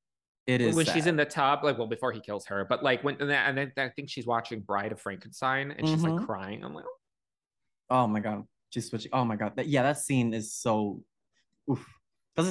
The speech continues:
Speaker 1: it's, 'cause she, she pushed the shit out of him. She was, as soon as she walked in, he walked in, honey, she was like, "Pah!" But yeah, but so I knew as soon as I saw that T V, I was like, "Oh shit." <laughs> But yeah, no, it's so good. And oh my God.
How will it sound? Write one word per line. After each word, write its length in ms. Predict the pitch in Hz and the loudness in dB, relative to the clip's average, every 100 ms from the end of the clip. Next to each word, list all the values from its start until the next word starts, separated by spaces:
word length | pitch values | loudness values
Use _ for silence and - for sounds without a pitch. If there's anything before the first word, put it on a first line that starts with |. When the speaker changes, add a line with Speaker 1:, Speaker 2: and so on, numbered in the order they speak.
| 170 | -2
Speaker 1:
it's, 100 | 139 | -2
'cause 220 | 175 160 | -2 0
she, 220 | 165 135 | -2 -4
she 300 | - - 170 - | -4 -2 -2 -2
pushed 220 | - 370 | 0 2
the 60 | 185 | 2
shit 140 | 202 | 4
out 40 | 165 | 4
of 60 | 139 | 4
him. 40 | |
She 80 | 226 | 0
was, 140 | 180 | 0
as 80 | 143 | 2
soon 80 | 233 | 2
as 80 | 254 | 4
she 80 | 208 | 4
walked 260 | 202 190 | 4 2
in, 140 | 180 170 | 0 0
he 80 | |
walked 260 | 190 190 175 | 2 0 0
in, 80 | 190 | 0
honey, 140 | 170 | 0
she 60 | 185 | 0
was 100 | 180 | 0
like, 160 | 127 | 2
"Pah!" 180 | - 240 - _ _ _ _ | 2 2 0 _ _ _ _
But 100 | 143 | -2
yeah, 160 | 135 127 | 2 2
but 280 | 117 117 - - | 2 -2 -2 -10
so 380 | - 117 73 - - - _ _ _ - _ _ _ | -2 0 0 -4 -14 -20 _ _ _ -20 _ _ _
I 100 | 120 | 4
knew 120 | 127 | 6
as 80 | 113 | 4
soon 120 | 120 | 2
as 100 | 113 | -2
I 20 | |
saw 140 | 113 113 | 0 2
that 140 | 107 | 2
T 120 | - | 0
V, 100 | 104 | -2
I 40 | 104 | -2
was 120 | 101 | -2
like, 100 | 101 | -6
"Oh 100 | 85 | -6
shit." 360 | - - 67 - _ _ _ - | -6 -8 -12 -14 _ _ _ 0
<laughs> 80 | 214 - - - - - 143 | 0 0 -4 -18 -20 -8 2
But 160 | 147 | 4
yeah, 120 | 139 | 6
no, 100 | 127 | 6
it's 200 | 131 127 | 4 0
so 380 | - - - 139 | -6 -6 0 0
good. 280 | 131 123 123 | 2 0 0
And 240 | 120 113 - 147 | -4 -8 -12 -8
oh 180 | 139 131 | -4 -4
my 140 | 117 - | -4 -12
God. 140 | - | -16